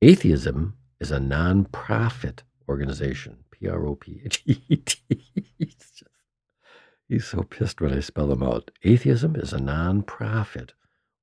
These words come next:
organization. You know, I'm a big fan of whiteboards.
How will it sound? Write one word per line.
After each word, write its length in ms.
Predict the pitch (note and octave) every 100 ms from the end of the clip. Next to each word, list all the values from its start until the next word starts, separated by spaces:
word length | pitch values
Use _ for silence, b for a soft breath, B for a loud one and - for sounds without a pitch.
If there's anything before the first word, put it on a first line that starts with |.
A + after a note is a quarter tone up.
| -
organization. 920 | C2+ C#3 C#3+ - - - - - _ _ _ _ _ b b b -
You 80 | C3
know, 100 | B2
I'm 180 | F3
a 60 | D3
big 260 | F2+ B2+ G2
fan 300 | G#2 A2 F2
of 120 | C2
whiteboards. 680 | D2 G2 - A#1+ - -